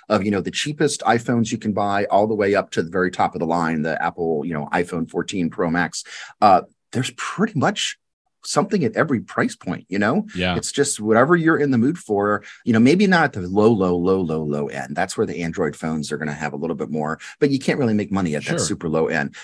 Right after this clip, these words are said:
Speaker 1: But at, you know, at the, at the low to medium end all the way up, there's just so many options there.
Speaker 2: Well, you, uh, mo-, <laughs> most people are gonna know that you and I usually go for, like, whatever the latest and greatest is. But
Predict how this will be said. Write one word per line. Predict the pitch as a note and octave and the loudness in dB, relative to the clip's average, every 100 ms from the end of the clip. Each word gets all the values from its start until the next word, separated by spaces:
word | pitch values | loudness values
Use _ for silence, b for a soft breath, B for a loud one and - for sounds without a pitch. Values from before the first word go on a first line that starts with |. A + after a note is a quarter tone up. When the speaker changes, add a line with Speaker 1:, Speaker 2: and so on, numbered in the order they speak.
| B | B
Speaker 1:
But | A#2+ A#2 | 6 8
at, | A2 C#3 | 6 4
you | |
know, | A#2 G#2 G2+ | 4 4 0
at | A#2 A2+ | -2 -2
the, | G#2+ G2 | 0 0
at | G2 | 0
the | G2+ | 0
low | G#2 E3+ | 2 4
to | C3+ | 4
medium | C3+ C#3 B2+ | 2 2 0
end | B2 A#2+ | 0 0
all | - F2+ | 0 0
the | A2 | 0
way | G2+ F#2+ | 0 0
up, | F#2 - | 0 -2
there's | E2+ G2+ | -8 -8
just | F2+ - - | -6 -6 -4
so | A2 | -2
many | G2 D#2 | -2 -2
options | D2 - C2 - | -6 -8 -12 -10
there. | C2 B1+ - _ _ _ _ _ | -12 -12 -16 _ _ _ _ _
Speaker 2:
Well, | A#2+ B2 - B2 | 0 0 -2 -4
you, | C3 D#3 - | 0 0 -2
uh, | A#2+ A2+ | -4 -4
mo-, | A2+ A2+ - | -2 -2 2
<laughs> | C#3 | 4
most | A2 D3+ - | 6 4 4
people | A#2+ | 2
are | |
gonna | A2+ G#2 | 2 2
know | G#2+ G#2 | 2 0
that | G2 | 0
you | A2 G#2+ | 2 2
and | G#2+ | 2
I | A2+ | 2
usually | G2 G#2 G#2 | 2 0 -2
go | F2 G2+ | -2 -2
for, | F#2 G2+ | -2 -4
like, | F2+ F2 - | -4 -4 -2
whatever | F#2+ G#2+ G2 | 0 0 0
the | F#2 | 0
latest | G2 F#2+ - | 0 0 -2
and | F2 | -2
greatest | G2+ A2 G2+ | 0 0 0
is. | F2 E2 | -4 -6
But | F#2 G2 | -4 -4